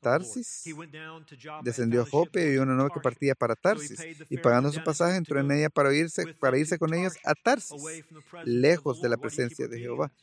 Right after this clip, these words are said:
Speaker 2: ¿Por qué repite
Speaker 1: Writer of
Speaker 2: eso?
Speaker 1: the book of Jonah, which may have been Jonah, but regardless, the
Speaker 2: Puede haberlo
Speaker 1: information
Speaker 2: escrito
Speaker 1: came
Speaker 2: Jonás o
Speaker 1: straight
Speaker 2: alguien más.
Speaker 1: No one else would have known about this but Jonah.
Speaker 2: Esto lo sabría Jonás.
Speaker 1: Why is Tarshish
Speaker 2: ¿Por
Speaker 1: repeated
Speaker 2: qué es
Speaker 1: three
Speaker 2: que
Speaker 1: times?
Speaker 2: Tarsis
Speaker 1: Because
Speaker 2: fue
Speaker 1: he's not
Speaker 2: repetido
Speaker 1: going
Speaker 2: tres
Speaker 1: to
Speaker 2: veces?
Speaker 1: Nineveh.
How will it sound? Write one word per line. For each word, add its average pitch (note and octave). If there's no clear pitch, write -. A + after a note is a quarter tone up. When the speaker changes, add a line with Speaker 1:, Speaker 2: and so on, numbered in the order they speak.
Speaker 2:
¿Por B2+
qué D#3+
repite -
Speaker 1:
Writer G2
of A#2
Speaker 2:
eso? A#2
Speaker 1:
the A2+
book A2+
of G#2+
Jonah, A2
which A#2+
may B2+
have A2
been C3+
Jonah, A#2
but A2+
regardless, A#2
the -
Speaker 2:
Puede A#2+
haberlo C3+
Speaker 1:
information C#3+
Speaker 2:
escrito C#3+
Speaker 1:
came C#3+
Speaker 2:
Jonás C#3
o E3
Speaker 1:
straight D3+
Speaker 2:
alguien C3
más. F#3
Speaker 1:
No C#3+
one C3+
else C3+
would A2
have G#2+
known B2+
about A2
this A2+
but F#2
Jonah. A2+
Speaker 2:
Esto B2
lo A#2+
sabría G#2+
Jonás. D3+
Speaker 1:
Why D#3
is F3
Tarshish D#3+
Speaker 2:
¿Por B2+
Speaker 1:
repeated D#3
Speaker 2:
qué D3
es F3
Speaker 1:
three D#3
Speaker 2:
que D#3+
Speaker 1:
times? D3+
Speaker 2:
Tarsis F3+
Speaker 1:
Because C#3+
Speaker 2:
fue C#3+
Speaker 1:
he's C3+
not C#3
Speaker 2:
repetido D#3
Speaker 1:
going D3+
Speaker 2:
tres D3
Speaker 1:
to E3+
Speaker 2:
veces? B2+
Speaker 1:
Nineveh. A2